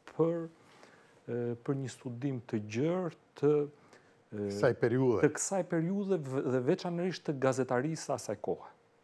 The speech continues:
Speaker 2: Mhm.
Speaker 1: E, kur futesh tek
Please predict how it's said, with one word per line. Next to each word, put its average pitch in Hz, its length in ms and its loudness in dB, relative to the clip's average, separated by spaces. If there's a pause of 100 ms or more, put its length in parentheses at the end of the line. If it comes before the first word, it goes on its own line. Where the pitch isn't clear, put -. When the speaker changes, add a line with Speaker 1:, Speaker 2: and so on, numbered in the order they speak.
Speaker 2:
Mhm. 113 260 -4 (1300)
Speaker 1:
E, 107 80 -12 (1300)
kur 131 180 0
futesh - 720 -2
tek - 320 -4